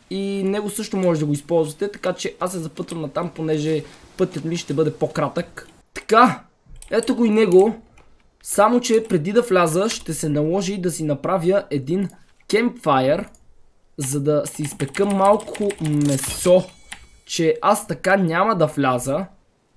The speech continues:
Правим го. Ам, имаме едно лизърче. Секунда. Ето го. И сега ще го печем.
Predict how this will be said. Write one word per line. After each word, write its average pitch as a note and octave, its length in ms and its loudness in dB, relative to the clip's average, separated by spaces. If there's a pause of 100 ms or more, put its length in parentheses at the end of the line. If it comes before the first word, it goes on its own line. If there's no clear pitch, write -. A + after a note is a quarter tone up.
(160)
Правим D#3 400 2
го. D3+ 240 2 (800)
Ам, C3+ 840 -2
имаме F#3+ 540 0
едно D#3 360 0 (120)
лизърче. D#3+ 920 -2 (840)
Секунда. D3 800 0 (1500)
Ето C3 240 -6
го. G#3 320 2 (600)
И G#3+ 260 -4
сега F3 420 0
ще - 200 -4
го E3+ 180 -6
печем. D#3+ 480 0